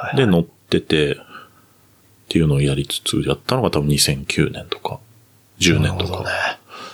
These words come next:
Speaker 2: 震災前
Speaker 1: はいはいはい。
Speaker 2: のあの、ピストブーム。
Speaker 1: はい。ピストブームの時に。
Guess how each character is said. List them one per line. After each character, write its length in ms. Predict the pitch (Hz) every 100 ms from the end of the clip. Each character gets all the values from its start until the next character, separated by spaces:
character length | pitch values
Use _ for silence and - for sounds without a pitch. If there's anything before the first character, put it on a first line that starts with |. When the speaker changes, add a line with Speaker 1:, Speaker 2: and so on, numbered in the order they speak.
| -
Speaker 2:
震 240 | - 92 90
災 240 | - 85
前 240 | 85 78
Speaker 1:
は 60 | 82 - - - -
い 60 | - -
は 160 | -
い 80 | - -
は 200 | - -
い。 60 | - - _ - 82
Speaker 2:
の 120 | 76
あ 60 |
の、 300 | 73 71 73 -
ピ 100 | 95
ス 80 | -
ト 100 | 76
ブ 200 | 78 69
ー 20 |
ム。 180 | 64 -
Speaker 1:
は 220 | - -
い。 40 | - - - - -
ピ 80 |
ス 100 | 123
ト 100 | -
ブ 120 | 120 117
ー 100 | 117
ム 140 | 117
の 100 | 104
時 240 | 123 104
に。 160 | 101 95